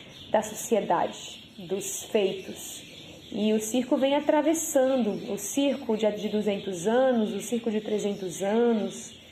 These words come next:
e o circo atual, o que a gente entende como circo. Nós da Carroça de Mamulengos temos um espetáculo chamado Histórias de Teatro e Circo, onde a gente amplia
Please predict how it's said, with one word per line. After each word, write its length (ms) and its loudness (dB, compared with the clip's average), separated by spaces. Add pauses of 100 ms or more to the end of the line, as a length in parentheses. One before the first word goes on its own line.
(440)
e 120 2
o 60 4
circo 460 2
atual, 680 4 (500)
o 120 -4
que 200 0
a 60 6
gente 260 0
entende 440 2
como 200 2
circo. 460 -6 (400)
Nós 180 2
da 80 2
Carroça 360 0
de 60 -2
Mamulengos 580 2
temos 260 0
um 20 0
espetáculo 720 0
chamado 720 0 (220)
Histórias 1300 0
de 240 2
Teatro 880 0 (100)
e 160 6
Circo, 720 -12 (500)
onde 680 2
a 160 2
gente 420 -4 (180)
amplia 840 4